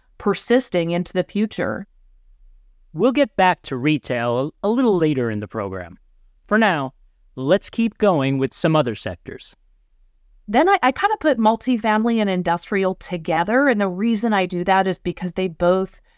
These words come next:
Speaker 1: kind of have this thing in common, which is a supply wave. And what we're seeing in both sectors, as well as despite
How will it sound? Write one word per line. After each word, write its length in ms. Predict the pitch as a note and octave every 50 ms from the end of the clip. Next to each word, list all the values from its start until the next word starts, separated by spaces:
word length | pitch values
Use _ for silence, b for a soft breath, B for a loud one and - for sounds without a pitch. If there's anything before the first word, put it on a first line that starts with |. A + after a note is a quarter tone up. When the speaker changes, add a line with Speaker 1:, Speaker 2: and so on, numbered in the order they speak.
| _ _ _ _ _ _
Speaker 1:
kind 180 | - - G3+ F#3
of 80 | E3+
have 300 | - - F#3+ F#3+ F#3 E3+
this 240 | F#3 F3+ - - - _ -
thing 160 | G#3 F#3 F3
in 120 | E3 E3+
common, 440 | - - - E4+ E4+ C4+ A#3 G#3+ G3
which 180 | F#3+ F#3 - -
is 320 | F#3+ F3 F3 F3 D#3+ - -
a 80 | F#3+ F3
supply 560 | - - - F#3 F3 - - F3+ D#3+ D#3+ E3
wave. 500 | D#3+ E3 D3+ C#3+ C3 G#2+ - - - _ _ _ _ _ _ _ _ _ _ -
And 460 | G#3+ G3 F#3 F#3 F3+ F3+ F3+ F#3 - -
what 180 | - A3 G#3+ G#3+
we're 140 | A3 G#3
seeing 640 | F#3+ - - - D#4 E4+ E4 C#4 A#3 G#3+ G3+ G3 F#3+
in 180 | - G#3 G3 F#3
both 240 | F#3 F#3+ F3+ E3+ -
sectors, 500 | - D#4 D#4 D4+ - - G3+ F#3+ F3 -
as 180 | F3+ E3 E3
well 380 | E3+ E3+ G3 G#3+ A3+ A3+ A3 G#3
as 220 | F#3 F3+ F3 F3
despite 840 | - F#3+ E3+ - - - - - - A#3 A#3+ A#3+ A#3 G#3+ - - -